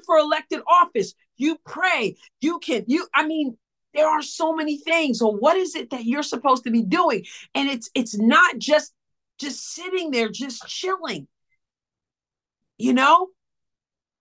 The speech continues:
Do what, what it is you can do to make a difference in the lives of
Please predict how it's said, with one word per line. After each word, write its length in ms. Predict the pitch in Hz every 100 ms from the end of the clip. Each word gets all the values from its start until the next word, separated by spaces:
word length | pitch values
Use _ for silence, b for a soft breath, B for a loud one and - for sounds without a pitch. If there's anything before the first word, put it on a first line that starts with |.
| _
Do 200 | 262 370
what, 200 | 339 339 - _ _
what 260 | - 240 294
it 100 | 311
is 320 | 311 233 185
you 180 | 269 302
can 280 | - 247 190
do 300 | 254 220 - B B -
to 80 | 262
make 400 | 226 240 320 -
a 140 | 320 165 -
difference 640 | 311 349 - 240 208 196 b b _
in 180 | 320 302
the 120 | 247
lives 640 | 226 220 262 311 339 254
of 140 | 233